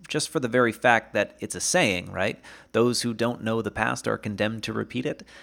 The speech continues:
So all the information you can gather will just give you more insight into the dynamic of the relationship you have with that client. Now, figuring out their long-term business goal and vision, this is something that can be difficult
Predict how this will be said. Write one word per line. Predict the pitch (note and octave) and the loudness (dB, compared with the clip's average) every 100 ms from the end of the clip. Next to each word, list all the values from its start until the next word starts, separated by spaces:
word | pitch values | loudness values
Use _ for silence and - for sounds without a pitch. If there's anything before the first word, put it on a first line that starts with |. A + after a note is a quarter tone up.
| - - - | -20 -20 -6
So | - C3+ C3+ - | 2 4 4 4
all | C#3+ E3 | 4 4
the | E3 | 2
information | D3 C3 A#2+ A2+ - G#2+ | 0 -2 -4 -4 -4 -6
you | G#2 | -6
can | G2+ | -6
gather | F#2+ G2 F#2+ G2 | 0 0 2 -2
will | F#2 | -6
just | G2+ G#2 - | -8 -6 -6
give | G#2 G2 | -8 -8
you | G2+ | -6
more | G2 G#2 G#2+ | -6 -4 -6
insight | - G2+ F#2 F#2 F2+ - | -6 -6 -6 -6 -8 -10
into | A2 A#2 G#2 A2 | -8 -6 -6 -6
the | G2 | -6
dynamic | F2+ F#2 F#2+ F2+ F#2 - - | -4 -4 -4 -6 -8 -10 -6
of | A2+ | -6
the | A2 | -4
relationship | G#2 G2 F#2 - F#2 F2+ - | -4 -4 -6 -6 -8 -10 -10
you | F2+ | -10
have | F2 F#2 F2+ | -4 0 0
with | F#2+ F2+ | -2 -8
that | E2 E2+ | -8 -10
client. | - F2 E2+ E2 - _ _ - - - - | -12 -12 -12 -16 -20 _ _ -20 -20 -16 0
Now, | B2+ B2+ | 2 2
figuring | - - F3+ G3+ C#3+ | -2 -4 -2 -2 0
out | B2+ A#2+ - | 0 0 -4
their | A2 A2 A2 | -6 -2 -2
long-term | G#2 G#2 G#2 G2 G2 F#2 | 0 -2 -2 -6 -6 -8
business | F2 F#2 F2+ A2+ - | -6 -8 -6 -6 -6
goal | B2 B2 B2 - | -4 -4 -4 -8
and | F#2+ | -12
vision, | F3 G2+ - C#3 D3 D3+ - - _ _ - | -6 -6 -4 -6 -8 -12 -20 -20 _ _ -6
this | C#3 F3+ | -4 -2
is | |
something | - D#3+ C#3 C3+ | 0 -2 -2 -2
that | A#2+ - | -4 -4
can | B2 A2 | -6 -4
be | G#2+ | -6
difficult | G#2+ - G#2 - - G#2 | -6 -6 -6 -6 -8 -8